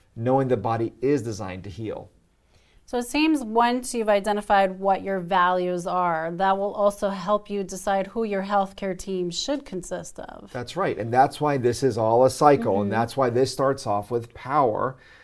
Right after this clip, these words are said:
Speaker 1: and then goes into purpose and then it goes into people. Because if you don't know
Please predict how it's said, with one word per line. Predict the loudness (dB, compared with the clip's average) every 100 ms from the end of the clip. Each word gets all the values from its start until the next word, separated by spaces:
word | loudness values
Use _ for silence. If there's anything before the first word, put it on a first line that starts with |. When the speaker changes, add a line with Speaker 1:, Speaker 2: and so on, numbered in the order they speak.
| _
Speaker 1:
and | -6 -2
then | -2 2
goes | 4 4 2
into | -2 -2
purpose | 0 0 2 0 -2 -4 -10
and | -6 -6
then | -6
it | -4
goes | -2 -2 -4
into | -8 -8
people. | 0 0 0 -4 -8 -12 _ -20 _ -6
Because | 0 6 6 6 -2 _ -2
if | -2
you | 0 -2
don't | 2 4 4 2 -4
know | -6 -4 -2 2 2 2 0